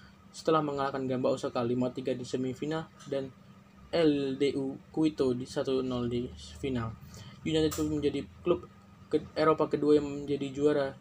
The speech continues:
dunia se-, setelah A C Milan pada dua ribu tujuh. Setahun setelah final Liga Champions uefa tahun dua ribu delapan,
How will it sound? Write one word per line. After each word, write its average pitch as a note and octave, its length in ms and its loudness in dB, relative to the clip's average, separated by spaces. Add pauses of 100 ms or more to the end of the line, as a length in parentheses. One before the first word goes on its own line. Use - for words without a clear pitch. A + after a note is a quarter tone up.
dunia C#3+ 340 -6
se-, - 220 -12 (260)
setelah C3+ 640 -6
A C#3 80 -6
C C#3+ 160 0
Milan C#3 320 -4
pada C3+ 160 -4
dua C3 220 -2
ribu C3 100 -6
tujuh. B2+ 300 -4 (400)
Setahun C3 400 -2
setelah C#3 240 -2
final C3+ 400 -4
Liga C3 240 -2
Champions C3 640 -4 (400)
uefa D3 560 2
tahun C3+ 320 -2
dua C3 160 -2
ribu C3 80 2
delapan, D#3 320 -2